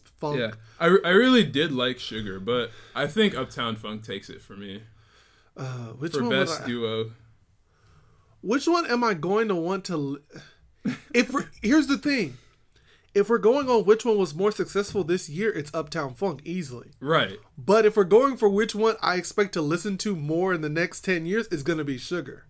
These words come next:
Speaker 2: Oh, I didn't think of it that way. But
Speaker 1: 'Cause
Speaker 2: you
Speaker 1: I,
Speaker 2: are
Speaker 1: I
Speaker 2: right.
Speaker 1: can see Sugar being played later.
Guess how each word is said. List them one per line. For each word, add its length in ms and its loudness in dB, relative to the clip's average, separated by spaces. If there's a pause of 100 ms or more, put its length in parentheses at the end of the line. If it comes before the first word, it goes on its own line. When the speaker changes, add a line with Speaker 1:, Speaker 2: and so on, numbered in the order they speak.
(580)
Speaker 2:
Oh, 260 -2
I 80 -8
didn't 180 -2
think 160 -4
of 100 -4
it 120 -8
that 240 -8
way. 160 -8
But 120 -12
Speaker 1:
'Cause 120 0
Speaker 2:
you 80 4
Speaker 1:
I, 180 6
Speaker 2:
are 80 4
Speaker 1:
I 100 8
Speaker 2:
right. 80 4
Speaker 1:
can 200 6
see 340 0
Sugar 460 2
being 320 -2
played 420 0
later. 380 -4